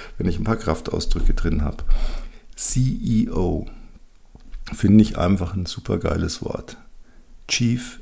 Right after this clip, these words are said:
Executive Officer. Zu Deutsch Chef vom Ganzen. Der C E O macht einfach den ganzen Laden. Er hat das Sagen,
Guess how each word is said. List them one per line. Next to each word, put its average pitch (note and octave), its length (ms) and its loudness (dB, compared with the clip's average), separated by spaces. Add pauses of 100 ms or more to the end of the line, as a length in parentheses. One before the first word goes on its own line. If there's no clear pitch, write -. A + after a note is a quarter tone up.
(120)
Executive - 920 -4 (100)
Officer. - 640 -6 (840)
Zu - 140 -8
Deutsch E2+ 540 2 (260)
Chef - 520 -2 (100)
vom F2+ 220 0
Ganzen. E2+ 500 -4 (640)
Der E2 80 4
C - 180 2
E C#3 280 2
O F#2 360 2 (260)
macht - 500 -2 (100)
einfach E2+ 640 -2 (640)
den D#2+ 100 0
ganzen E2 320 0
Laden. E2 380 -4 (140)
Er F2 180 -2
hat - 160 -2
das - 100 -4
Sagen, B2 600 2